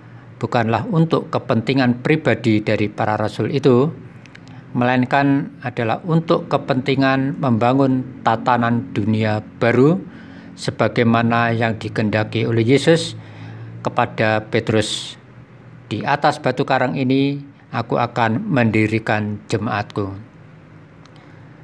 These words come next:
Pernyataan Yesus itu yang kemudian kita kenal dengan gereja,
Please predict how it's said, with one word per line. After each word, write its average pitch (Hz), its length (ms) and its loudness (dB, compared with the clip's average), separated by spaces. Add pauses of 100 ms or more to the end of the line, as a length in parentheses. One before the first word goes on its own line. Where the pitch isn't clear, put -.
(460)
Pernyataan 147 480 2
Yesus 135 320 0
itu 202 320 0 (160)
yang 120 160 0
kemudian 120 560 2 (640)
kita 113 560 -2
kenal 131 720 2
dengan 107 480 -2
gereja, 104 640 0